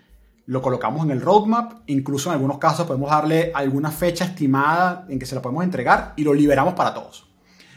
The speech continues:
Pero, eh, eh, entrar al punto de customizar y llegar a hacerle cosas muy particulares a alguien, no lo hemos hecho.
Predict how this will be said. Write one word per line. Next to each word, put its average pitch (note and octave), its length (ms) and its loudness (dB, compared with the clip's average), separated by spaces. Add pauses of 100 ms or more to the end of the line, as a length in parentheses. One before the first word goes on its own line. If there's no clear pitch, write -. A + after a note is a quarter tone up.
(180)
Pero, D3 500 0
eh, D3+ 420 -6
eh, D3+ 200 -2
entrar D#3+ 500 4
al G#3 180 2
punto D3 520 2
de C3 320 -4
customizar E3+ 1120 2
y D#3 100 -6
llegar C#3+ 300 0
a E3 40 2
hacerle F3 340 -4
cosas F3+ 320 -4
muy A3 500 6
particulares D#3 600 0
a D3 80 0
alguien, F3 560 -4
no D3 120 0
lo D3 80 0
hemos C#3 180 -2
hecho. A2+ 220 -10